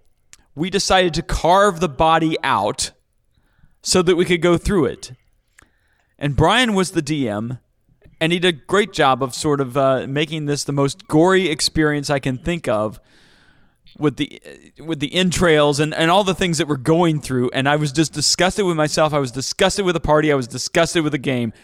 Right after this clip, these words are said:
I didn't want to be a part of it anymore at that point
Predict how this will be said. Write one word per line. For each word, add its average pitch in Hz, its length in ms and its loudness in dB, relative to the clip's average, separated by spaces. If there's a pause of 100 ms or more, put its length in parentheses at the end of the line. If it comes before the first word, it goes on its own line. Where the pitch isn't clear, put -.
(160)
I 135 120 0
didn't 185 300 0
want 170 160 4
to - 20 -2
be 170 80 4
a 160 80 4
part 160 260 2
of 135 80 0
it 135 80 -2
anymore 131 380 0
at 101 80 -4
that 127 200 0
point 120 300 -4